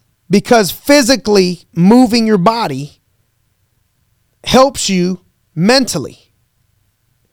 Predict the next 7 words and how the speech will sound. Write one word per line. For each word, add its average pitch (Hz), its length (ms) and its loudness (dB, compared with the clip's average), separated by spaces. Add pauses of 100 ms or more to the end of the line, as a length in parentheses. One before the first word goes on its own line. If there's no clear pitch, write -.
(580)
Helping 247 680 0 (520)
yourself 208 500 2
mentally, 226 480 0
because 185 380 -2
when 208 160 0
you're 202 160 2
mentally 196 760 -2